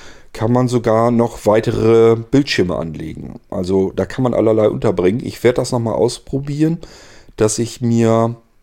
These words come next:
verschiedene Bildschirme, Pads und so weiter da drauf lege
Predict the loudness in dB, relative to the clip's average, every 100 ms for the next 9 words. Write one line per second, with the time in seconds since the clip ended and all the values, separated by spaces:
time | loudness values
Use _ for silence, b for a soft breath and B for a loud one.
0 | _ -20 -8 -6 -4 -4 0 -2 0 -2
1 | 0 -2 -4 -8 -20 _ _ 0 0 0
2 | -6 -6 -6 -4 -4 -2 -2 -4 -2 -4
3 | -2 -6 -2 -2